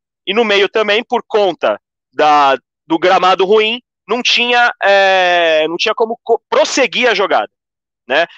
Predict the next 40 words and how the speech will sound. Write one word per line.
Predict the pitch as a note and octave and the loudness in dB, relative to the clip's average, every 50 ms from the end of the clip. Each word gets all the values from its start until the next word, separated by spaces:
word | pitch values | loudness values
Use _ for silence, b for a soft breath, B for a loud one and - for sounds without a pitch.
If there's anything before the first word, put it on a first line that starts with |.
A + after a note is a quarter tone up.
| B B | B B
O | - | -8
Veiga | D3+ - G3+ A3+ A#3+ F#3+ G3+ - E3 | -2 0 2 2 2 2 0 -2 -2
ficou | - F#3 E3 - E3 | -2 -6 -4 -2 -2
apagado, | D#3 - - F#3+ G3 F#3+ G3 G3 F#3 F3+ E3+ D3 D#3+ E3 - _ _ _ _ _ _ | -2 0 0 -2 0 2 2 2 2 2 0 -2 -8 -14 -14 _ _ _ _ _ _
né? | D3+ | -6
Porque | D3+ - F#3 | -4 -2 -2
o | F3 | -2
Veiga | D3+ E3+ F3+ F#3 F3+ F#3+ F3 | 0 0 0 0 2 2 2
é | - D#3+ F3+ G#3 | 2 2 2 0
um | B3+ C4 | 0 0
carregador | - B3 G#3+ G#3+ G#3 G3 G3+ F3+ E3 F#3+ A3 A3 | 0 0 2 2 2 0 0 0 2 0 0 0
de | G3 F3 | -2 -2
bola | D3+ F3 F3+ F#3 E3+ | 0 0 2 2 0
do | D3+ D3 - | 0 -4 -4
Palmeiras, | - F3 F#3 F3+ E3+ E3 D#3 D3+ D3 | -4 -4 -2 -2 -2 -2 -2 -2 -4
se | - C3 | -6 -12
a | |
gente | A#2 C#3+ C3+ - | -12 -12 -12 -6
for | - C#3+ C#3 | -2 -2 -2
analisar, | C3+ C#3 C#3 D3+ E3 D3 D#3 D#3 E3 G#3 - _ _ _ _ _ _ | 0 -2 -4 -4 -6 -2 0 0 0 0 -2 _ _ _ _ _ _
e | - C#3+ E3 F3+ - _ | -2 -2 -2 -2 -4 _
ele | - D3 D#3+ E3 | -2 -2 0 0
não | F3 F3+ | -2 -2
estava | F#3+ - - F#3 F3 E3+ | -2 -2 -2 -2 -2 0
nem | D#3+ G3+ A3 | -2 -4 -4
conseguindo | A3+ G#3+ - G3+ F3 F#3 F#3+ F#3 | -6 -6 -6 -6 -8 -6 -6 -4
carregar | - G3+ F#3+ F#3+ F3+ D#3 D#3+ F3 | -2 0 0 0 0 0 2 0
a | F#3 | 0
bola, | E3 C#3+ C#3 C#3+ E3+ G3 G3+ G3 F#3+ F3+ - - | 0 0 0 0 2 2 0 2 0 0 -2 -2
e | - C#3+ | -2 -2
aí | D3 D#3 | -2 -2
no | F3 F3 | -2 -4
segundo | - - - F3 E3+ | -10 -8 -10 -10 -8
tempo | - E3 E3 - - F#3+ - | -6 -6 -4 -2 -2 -2 -2
acha | - C#3 C#3+ - - F3 | 0 -2 -2 -2 -4 -8
um | D#3 | -6
passe | - D#3 D3+ D3 - - C#3+ | -2 -2 -2 -2 -2 -4 -4
ali | C3+ C#3+ D3+ - b b b b b _ | -2 -2 -4 -4 b b b b b _
primordial. | - D#3+ D#3+ D#3+ E3+ E3 D#3 F3 D3+ A2+ G2 - _ b b b b b - | -6 -4 -2 -2 -2 0 0 0 0 0 0 -2 _ b b b b b -2
É, | F3 F3+ F3+ F3+ F3 F3+ F3 F3 E3+ | 0 2 2 2 2 2 2 2 0